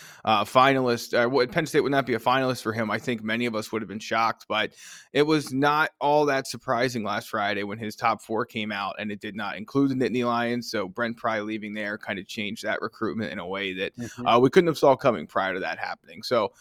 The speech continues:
Speaker 1: the linebacker board looks to be in pretty obvious shape, Ryan. A lot of other positions are in the same boat. You've been tracking those with your hot boards over at blue white illustrated dot com.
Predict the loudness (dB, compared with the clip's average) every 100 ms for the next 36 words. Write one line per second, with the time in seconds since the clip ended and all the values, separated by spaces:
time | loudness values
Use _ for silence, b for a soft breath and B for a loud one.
0 | B B 0 2 2 2 2 0 2 2
1 | 2 0 -2 0 2 4 2 -2 -4 -4
2 | -2 0 0 0 0 0 2 2 2 4
3 | 4 4 4 4 6 4 2 2 0 0
4 | _ -2 0 2 0 -2 -6 -6 0 0
5 | 0 -4 -4 -2 -2 -2 -8 -6 -6 -8
6 | -12 -4 -4 -2 -4 -4 -6 -8 -8 -4
7 | -2 -2 -2 -4 -4 -6 -6 -8 -6 2
8 | 4 4